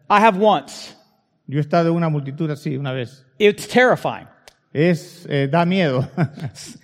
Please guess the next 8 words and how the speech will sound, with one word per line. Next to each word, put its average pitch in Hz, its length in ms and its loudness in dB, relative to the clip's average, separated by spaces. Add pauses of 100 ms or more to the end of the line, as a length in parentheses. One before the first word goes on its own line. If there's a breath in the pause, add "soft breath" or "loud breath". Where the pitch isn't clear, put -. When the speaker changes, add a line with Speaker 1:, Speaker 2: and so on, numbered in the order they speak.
(180 soft breath)
Speaker 1:
So 208 140 4
Jesus' 269 480 2
popularity 254 880 4
and 196 260 2
notoriety 254 800 4
are 190 120 4
at 190 80 6
a, 175 80 2